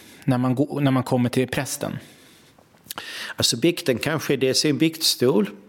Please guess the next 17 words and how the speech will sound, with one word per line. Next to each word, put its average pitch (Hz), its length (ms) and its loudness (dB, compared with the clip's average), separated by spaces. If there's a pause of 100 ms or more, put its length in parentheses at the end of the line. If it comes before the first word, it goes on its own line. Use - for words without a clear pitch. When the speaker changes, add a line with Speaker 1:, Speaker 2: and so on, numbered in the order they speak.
Speaker 2:
Vissa 131 280 2
vill 120 180 0
då 123 120 4
vara 120 140 2
mer 117 160 2
anonyma, 113 800 2
och 131 100 -4
då 127 100 0
har 139 140 2
man 120 180 0
då, 127 320 0 (680)
sitter 123 500 0 (200)
på 131 120 -2
varsin 127 340 0
sida 120 380 2
om 101 160 0
ett 104 340 -6